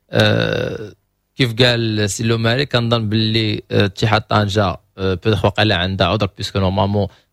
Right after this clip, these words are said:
ما كانوش دي ريكروتمون. كنشوفوا ان كيحاولوا ان ميم بالنسبه لي جوار كيحاولوا انهم يديروا واحد المدور بين تلتاش أربعتاش لعاب. اتحاد تشواكا كنظن داروا استعداد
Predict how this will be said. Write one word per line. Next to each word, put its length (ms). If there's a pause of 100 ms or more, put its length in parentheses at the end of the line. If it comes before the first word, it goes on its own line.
ما 80
كانوش 260
دي 80
ريكروتمون. 680
كنشوفوا 680
ان 340 (180)
كيحاولوا 640
ان 340
ميم 340 (420)
بالنسبه 520
لي 100
جوار 280
كيحاولوا 440
انهم 220
يديروا 200
واحد 100
المدور 340
بين 200
تلتاش 380
أربعتاش 300
لعاب. 400
اتحاد 300
تشواكا 340
كنظن 340
داروا 140
استعداد 580